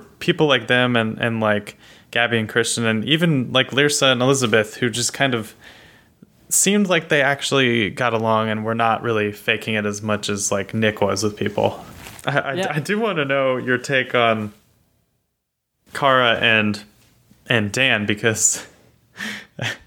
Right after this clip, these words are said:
Speaker 1: as, as weirdly overconfident as he was, there, there was a little bit of a vibe from her. And you were our expert, you were, you were our resident expert on this last season, so I wanna hear what you have to say.
Speaker 2: Oh, man.
Speaker 1: She did kinda give him the,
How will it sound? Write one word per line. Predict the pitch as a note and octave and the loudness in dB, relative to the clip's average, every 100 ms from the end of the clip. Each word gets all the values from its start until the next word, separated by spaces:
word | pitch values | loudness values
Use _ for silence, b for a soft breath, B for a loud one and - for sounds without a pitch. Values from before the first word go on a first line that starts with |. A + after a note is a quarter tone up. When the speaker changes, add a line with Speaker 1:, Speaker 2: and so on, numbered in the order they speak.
| _ _ - B B - | _ _ -12 B B -2
Speaker 1:
as, | D3+ B2 - | -2 -2 -6
as | - D3 B2 | -4 -2 -2
weirdly | D#3 F#3 E3 | -4 -4 -2
overconfident | D3+ C#3+ C#3 C#3+ C3+ B2+ A#2+ A2 G#2 | -2 -2 -4 -2 -2 0 0 0 0
as | A2 G#2 | -2 2
he | A2 | 2
was, | A2 G#2 - - B B B _ - | 4 2 -2 -14 B B B _ -6
there, | - C#3 B2+ - | 0 2 0 -2
there | C#3 | -2
was | B2+ D#3 F3 | 2 0 2
a | E3+ | 2
little | E3 F3 | 2 2
bit | E3+ D#3+ | 2 0
of | C#3 | 0
a | B2 | 0
vibe | C#3 C#3 | 2 2
from | C3 | 2
her. | A#2 | 2
And | A#2+ A2+ | 2 0
you | - C#3 | -2 0
were | F#3 G3 | 2 4
our | D#3+ | 4
expert, | C#3+ C#3+ - D3 A#2 | 2 0 2 2 4
you | C3+ | 2
were, | E3+ D#3+ | 2 2
you | G#2 D3 | 2 2
were | E3+ D3+ | 4 4
our | B2+ | 4
resident | B2+ B2 B2+ A2+ | 2 2 0 2
expert | A#2 - A#2+ A2 | 2 2 0 2
on | A2 | 2
this | G#2+ - | 0 0
last | G#2+ G#2+ - | 2 2 0
season, | A2 G2+ G2 | -2 -4 -6
so | - G#2+ | 0 2
I | G#2 | 4
wanna | A#2 A2+ | 4 2
hear | A2+ G#2+ | 2 2
what | G#2 | 4
you | |
have | G#2 G2+ | 2 0
to | |
say. | - G#2+ G2+ G2 _ _ | 0 2 2 -4 _ _
Speaker 2:
Oh, | C3 | -10
man. | B2 A#2+ B2+ A2 G#2 _ _ - B B | -6 -4 -4 -4 -8 _ _ -20 B B
Speaker 1:
She | - D#3 | -2 0
did | C3+ E3+ E3+ | 2 2 2
kinda | F3+ D#3+ B2+ | 0 2 2
give | C3+ B2+ | 2 2
him | C3 B2 A2+ | 2 2 2
the, | A2+ A2+ G#2+ G#2 | 4 4 4 2